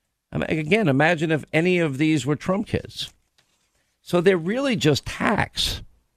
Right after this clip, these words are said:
They're hacks and they're Trump stalkers. They can't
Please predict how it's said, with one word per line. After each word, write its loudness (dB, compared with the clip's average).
They're 6
hacks -2
and 2
they're 2
Trump -2
stalkers. 0
They 4
can't 0